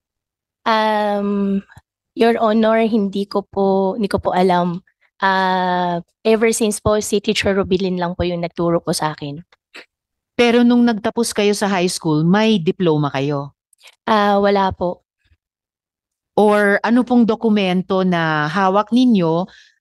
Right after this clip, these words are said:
Speaker 2: bilang katibayan ninyo na, like any learner, na may karapatan na may,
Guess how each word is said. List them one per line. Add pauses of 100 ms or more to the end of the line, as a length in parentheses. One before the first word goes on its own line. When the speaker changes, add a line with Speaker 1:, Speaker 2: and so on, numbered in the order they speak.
(160)
Speaker 2:
bilang
katibayan
ninyo
na,
like
any
learner, (320)
na
may
karapatan
na
may,